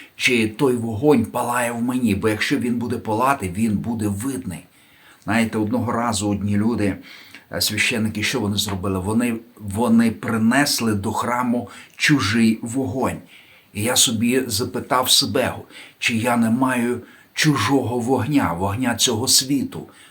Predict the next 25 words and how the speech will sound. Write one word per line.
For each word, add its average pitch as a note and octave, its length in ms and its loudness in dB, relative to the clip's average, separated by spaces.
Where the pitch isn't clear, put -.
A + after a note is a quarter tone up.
не A2+ 180 -2
Божого A2 580 -2
вогня. F#2 500 -6
Бо G#2+ 140 -2
Господь B2+ 420 2
дуже A#2+ 380 -2
ревнує D3 500 0
про G2+ 180 -8
те, F2 280 -10
щоби A#2 500 0
моє A#2+ 280 -2
серце, - 520 0
воно A2 220 -2
мало A#2+ 460 0
оливу, A#2+ 440 -2
мало A2 300 0
вогонь, A2+ 480 0
і - 20 -6
воно A2+ 280 0
світило. G#2 680 -4
Знаєте, A#2 380 0
що B2 240 2
ще A2 340 0
дуже A2+ 340 -4
важливо, A#2+ 640 0